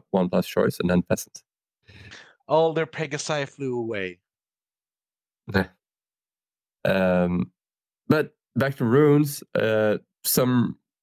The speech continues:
Speaker 1: uh, I think in general, magic items seem a bit weaker. Um, I don't, I don't think they were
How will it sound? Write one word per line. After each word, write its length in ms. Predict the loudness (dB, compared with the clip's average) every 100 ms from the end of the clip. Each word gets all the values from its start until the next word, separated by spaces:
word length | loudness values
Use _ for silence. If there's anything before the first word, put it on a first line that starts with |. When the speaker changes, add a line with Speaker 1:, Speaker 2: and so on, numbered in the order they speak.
| _
Speaker 1:
uh, 80 | -8 -8 -14 _ _
I 80 | -2
think 240 | 0 0 2
in 160 | 2
general, 460 | 4 2 2 2 4
magic 340 | 2 0 -2
items 280 | -4 -2 -4
seem 420 | 0 2 4 4 4
a 80 | 0
bit 380 | -2 -6 -16 _ _ _ 0
weaker. 520 | 0 0 -2 -2 -4 _ _ _ _ _ _ _ _ -2
Um, 440 | 0 2 0 -4 _ _ _ _ _ _ _ _ _ _ _ _ _ _ _ _ _ _ -8
I 100 | -4
don't, 180 | -4 -2
I 80 | -2
don't 140 | 0
think 220 | 0 2
they 100 | 2
were 300 | 4 2 0